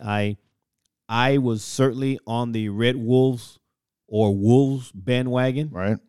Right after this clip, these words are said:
Speaker 1: And when Jason came out and said, due to some legal issues, that that's not on the table, I was out.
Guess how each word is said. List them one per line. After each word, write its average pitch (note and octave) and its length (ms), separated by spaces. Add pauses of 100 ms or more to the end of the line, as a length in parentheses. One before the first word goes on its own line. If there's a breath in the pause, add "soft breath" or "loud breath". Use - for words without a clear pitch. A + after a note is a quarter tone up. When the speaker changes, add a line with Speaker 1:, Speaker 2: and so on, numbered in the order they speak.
Speaker 1:
And G#2 220
when G2+ 160
Jason A#2+ 420
came B2 280
out A#2 180
and A2+ 100
said, A#2+ 340 (1120)
due A#2+ 180
to B2 180
some A#2 240
legal B2+ 240
issues, B2+ 640 (520)
that F#2 160
that's B2 240
not B2 200
on B2 120
the A2+ 80
table, D3+ 500 (800)
I - 140
was A#2+ 160
out. C3 260